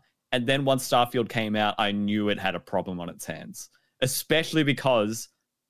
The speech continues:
like, Larian had, had let it come out in full release on P C so the diehards could jump in. And then it was so good that people just bought it. And then people bought it again on PlayStation, or for the first time on PlayStation, because of all the buzz of it releasing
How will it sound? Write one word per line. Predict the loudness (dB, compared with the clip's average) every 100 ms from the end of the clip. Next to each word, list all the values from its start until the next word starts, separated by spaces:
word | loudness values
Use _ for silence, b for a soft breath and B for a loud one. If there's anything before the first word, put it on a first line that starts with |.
| _ _ _ _ _ 0
like, | 0 0
Larian | 0 2 4 2 2
had, | 2 0 0 -4 _ _ -2
had | -2
let | 2 2 2
it | 0
come | 0 -2 -2 -8 _
out | 2 2 0
in | -4
full | 0 0
release | 0 -2
on | -4 -6
P | -6
C | -8 -10 -10
so | -6
the | -4
diehards | 0 0 2 0 -2
could | -10 -8
jump | -8 -8
in. | -12 -14 -18 _ _ _ _ _ _ _ -4
And | -2
then | 0 0
it | 0
was | -2
so | 2 4 4
good | 2 0
that | 0
people | 0 -2 -4 -4
just | -6 -4
bought | -2 -2 -2
it. | -8 _ _ _ -4
And | -2 0
then | 0 2
people | 2 4 2
bought | 4 4 4
it | 2
again | -2 0 0 0
on | -2 -4
PlayStation, | -2 -2 -2 -4 -2 -4 0
or | 4 4
for | 2
the | -2
first | 0 -2 -2
time | -2 -2 0
on | -2
PlayStation, | -2 -4 -4 -6 -6
because | -6 0 2 4
of | 2
all | 2
the |
buzz | 2 4 2 2
of | -2
it | 0
releasing | -2 -2 -4 -4 -4 -6